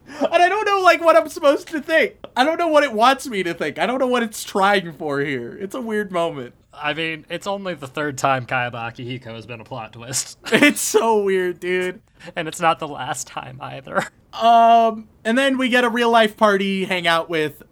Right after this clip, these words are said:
Speaker 1: a bunch of the characters, and then a photo. And, uh, cool. All right.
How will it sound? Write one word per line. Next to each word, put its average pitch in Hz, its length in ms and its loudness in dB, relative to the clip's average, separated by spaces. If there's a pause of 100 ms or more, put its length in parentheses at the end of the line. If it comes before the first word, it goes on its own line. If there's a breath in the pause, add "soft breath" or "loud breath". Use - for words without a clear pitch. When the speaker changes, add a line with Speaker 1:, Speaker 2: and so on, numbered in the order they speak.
(160)
Speaker 1:
a 147 80 -2
bunch 139 240 -4
of 135 40 -10
the 131 80 -4
characters, 110 520 -10
and 117 100 -8
then 113 80 -8
a 107 60 -10
photo. 120 380 -16
And, 139 280 -16
uh, 208 120 -12
cool. 269 300 -4 (120)
All 302 80 0
right. 220 260 2